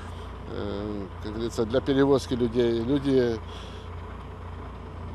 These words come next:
согнутые в, в этих автобусах, э, ну, не те, не городские маршруты. Ведь на тендере должны же были выставляться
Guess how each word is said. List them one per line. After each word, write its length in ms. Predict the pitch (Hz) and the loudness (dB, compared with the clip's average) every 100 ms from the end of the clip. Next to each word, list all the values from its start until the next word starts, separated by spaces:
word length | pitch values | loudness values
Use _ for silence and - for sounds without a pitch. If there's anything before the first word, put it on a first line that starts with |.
| - | -10
согнутые 680 | - - 165 147 151 - 147 | -10 6 10 10 8 4 4
в, 480 | 135 131 120 120 120 | 4 0 -2 -6 2
в 40 | |
этих 300 | 139 143 131 | 2 2 2
автобусах, 640 | 139 - 143 127 123 135 110 117 | 0 4 2 2 0 0 0 -4
э, 300 | 127 123 123 - - - - - | -2 -2 -4 -8 -12 -12 -12 -6
ну, 400 | 160 226 220 214 | 0 2 2 2
не 680 | 190 175 165 151 147 160 165 - | 0 0 0 0 0 2 2 4
те, 240 | 160 123 101 | 6 8 8
не 120 | 139 | 6
городские 600 | 147 165 160 - 180 165 | 8 8 6 2 8 8
маршруты. 640 | 143 147 131 160 143 - 95 - - - | 10 6 4 2 4 2 -4 -6 -10 -2
Ведь 160 | 139 135 | 0 4
на 120 | 160 | 6
тендере 440 | 190 180 139 135 | 8 6 6 4
должны 320 | 127 135 147 139 | 2 2 4 4
же 80 | |
были 480 | 131 139 139 127 123 113 - - - - - - - - - - - - - | 4 4 4 4 0 -4 -8 -10 -12 -12 -12 -10 -10 -10 -12 -12 -12 -10 0
выставляться 840 | 131 147 170 151 156 131 123 107 | 2 8 8 12 12 12 6 0